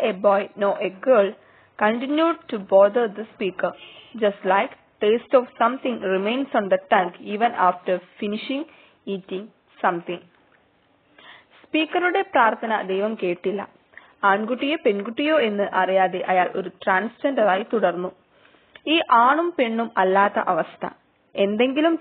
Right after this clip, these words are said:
തിന്നു കഴിയുമ്പോൾ അതിന്റെ രസം നാക്കിൽ കുറച്ചു നേരം തങ്ങി നിൽക്കുന്നത് പോലെ അവനിൽ തങ്ങി നിന്നിരുന്നു. Third question,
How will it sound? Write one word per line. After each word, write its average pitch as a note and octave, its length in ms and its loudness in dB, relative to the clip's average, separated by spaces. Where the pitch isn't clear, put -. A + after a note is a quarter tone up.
തിന്നു A3 260 0
കഴിയുമ്പോൾ F#3 600 0
അതിന്റെ G#3 380 2
രസം G3 440 2
നാക്കിൽ F#3+ 500 -4
കുറച്ചു F#3+ 440 -2
നേരം G#3 320 0
തങ്ങി G3+ 420 -4
നിൽക്കുന്നത് G3 540 -6
പോലെ F3 460 0
അവനിൽ F#3 380 -2
തങ്ങി G3 280 -4
നിന്നിരുന്നു. F3+ 540 -8
Third G3 120 4
question, G3 460 -6